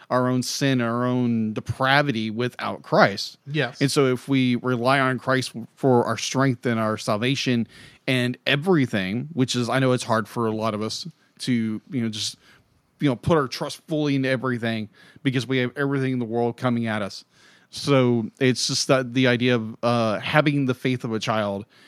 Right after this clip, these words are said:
Speaker 1: to, um, believe.
Speaker 2: So I just had an interesting thought.
Speaker 1: What's that?
Speaker 2: There is another Disney movie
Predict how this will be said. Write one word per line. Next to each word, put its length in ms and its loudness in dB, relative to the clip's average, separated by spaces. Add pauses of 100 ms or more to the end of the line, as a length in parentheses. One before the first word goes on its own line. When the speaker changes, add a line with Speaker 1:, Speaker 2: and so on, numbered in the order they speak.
(220)
Speaker 1:
to, 680 0
um, 580 -4 (240)
believe. 540 -4 (520)
Speaker 2:
So 200 -16
I 60 -8
just 260 -8
had 180 -4
an 100 -8
interesting 460 -16
thought. 340 -16 (240)
Speaker 1:
What's 180 -2
that? 240 -8 (140)
Speaker 2:
There 140 -6
is 140 -6
another 640 -2 (280)
Disney 360 -6
movie 480 -10